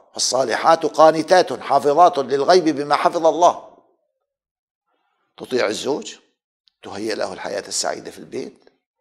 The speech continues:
حتى يأتي فيسعد هو وإياها في هذا البيت. فإذا عليها أيضًا واجبات، ولها من الحقوق مثل ما عليها من الواجبات، ولهن مثل الذي عليهن، وللرجال عليهن درجة. إذا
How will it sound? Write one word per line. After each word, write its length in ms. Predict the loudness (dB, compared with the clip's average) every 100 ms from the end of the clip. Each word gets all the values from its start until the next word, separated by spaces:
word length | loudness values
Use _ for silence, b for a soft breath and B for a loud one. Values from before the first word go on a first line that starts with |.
| _
حتى 300 | -12 -6 0
يأتي 280 | 0 -2 -6
فيسعد 460 | 0 2 2 0
هو 240 | -2 -2 -2
وإياها 380 | -4 -6 -6 -6
في 140 | -12
هذا 180 | -12 -14
البيت. 340 | -14 -18 -20 -20 _ _ _ b b b b b b b _
فإذا 360 | 0 4 4
عليها 380 | 6 6 6 4
أيضًا 280 | 4 2 4
واجبات، 580 | 4 2 0 -4 -4 -12 _ 0
ولها 260 | 2 2
من 120 | 0
الحقوق 420 | -4 -4 0 -2 -2
مثل 180 | -10
ما 120 | -4 -2
عليها 260 | -2 -4
من 100 | -6
الواجبات، 640 | -8 -8 -8 -10 -12 -8
ولهن 380 | -6 -4 -6 -8
مثل 200 | -8 -6
الذي 280 | -4 -4 -4
عليهن، 360 | -6 -6 -10 -18 _ _ b b b b
وللرجال 600 | -2 0 0 -2 2 2
عليهن 460 | 2 -2 -6 -10 -6
درجة. 320 | -6 -8 -12 -20 _ _ _ B B B B _
إذا 440 | 4 4 2 -4